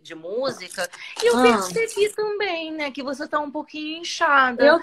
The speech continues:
Speaker 2: tô,
Speaker 1: Deve ser da
Speaker 2: amor.
Speaker 1: quarentena também, né, Anitta?
Speaker 2: Eu tô. Vieram me perguntar se eu tava grávida e tudo. Tive que
Speaker 1: Né,
Speaker 2: explicar
Speaker 1: porque
Speaker 2: tudo.
Speaker 1: você já, já, você já teve mais, né, é, com o corpo em dia.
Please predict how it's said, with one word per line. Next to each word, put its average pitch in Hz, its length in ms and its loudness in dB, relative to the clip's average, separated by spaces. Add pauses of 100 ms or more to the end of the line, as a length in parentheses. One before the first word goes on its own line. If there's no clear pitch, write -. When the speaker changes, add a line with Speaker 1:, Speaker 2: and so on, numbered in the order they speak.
Speaker 2:
tô, 320 140 2
Speaker 1:
Deve 330 280 4
ser 349 120 -4
da 302 60 6
Speaker 2:
amor. 294 100 -2
Speaker 1:
quarentena 277 500 -4
também, 247 760 -4
né, 247 360 -2
Anitta? 240 280 -6
Speaker 2:
Eu 262 140 0
tô. 294 500 2 (320)
Vieram 233 300 -2
me 254 100 -6
perguntar 254 520 -2
se 254 100 -12
eu 247 60 -4
tava 247 340 -2
grávida 247 480 -4
e 285 60 -10
tudo. 240 500 -10 (960)
Tive 208 220 -12
que 214 100 -10 (100)
Speaker 1:
Né, 208 100 -2
Speaker 2:
explicar 220 220 0
Speaker 1:
porque 214 180 2
Speaker 2:
tudo. 226 140 6
Speaker 1:
você 220 220 2
já, 233 240 2
já, 202 240 0
você 202 380 -2
já 240 160 0
teve 240 240 -2
mais, 247 420 0
né, 226 400 -6
é, 202 380 -6
com 220 160 -12
o 208 40 -16
corpo 214 300 -8
em 226 160 -12
dia. 208 680 -6